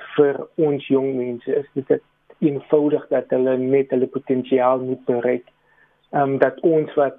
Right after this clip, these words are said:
in sekere posisies is, in, in sekere beroepe,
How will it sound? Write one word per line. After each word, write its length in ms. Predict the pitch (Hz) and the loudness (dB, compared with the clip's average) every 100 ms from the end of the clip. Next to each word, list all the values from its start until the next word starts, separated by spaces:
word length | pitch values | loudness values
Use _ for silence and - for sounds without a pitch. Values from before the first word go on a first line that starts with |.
| - | -4
in 440 | 147 135 131 131 - _ | -2 -2 -4 -8 -14 _
sekere 440 | - 165 160 151 | 2 2 2 0
posisies 640 | - 143 117 135 - 139 - | 0 -2 -2 -6 -4 -6 0
is, 200 | 151 127 - - | 0 0 -6 -6
in, 340 | 139 131 131 | -4 -4 -4
in 180 | 135 120 | -4 0
sekere 480 | - 147 151 143 127 - | 2 2 2 -2 -2 -4
beroepe, 640 | - 139 131 139 139 143 | 0 0 0 -2 0 -2